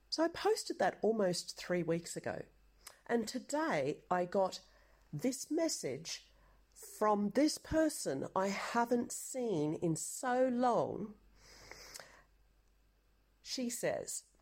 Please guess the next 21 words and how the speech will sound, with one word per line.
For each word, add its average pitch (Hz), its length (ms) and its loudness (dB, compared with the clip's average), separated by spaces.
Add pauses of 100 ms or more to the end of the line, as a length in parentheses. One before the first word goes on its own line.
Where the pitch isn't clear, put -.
(1200)
"Just 233 400 2
had 226 240 0
to - 80 -2
tell 175 300 0
you 143 220 0
how 151 240 0
thought-provoking, 151 1160 0
inspiring 165 840 0
and 143 160 -4
challenging 165 680 0
I 156 80 0
have 156 200 0
found 160 400 0
your 170 120 2
quote, 139 420 -2 (260)
re 147 300 0
being 135 340 2
visible. 127 540 -4 (640)
So 202 300 0
much 226 320 4
so 131 420 -2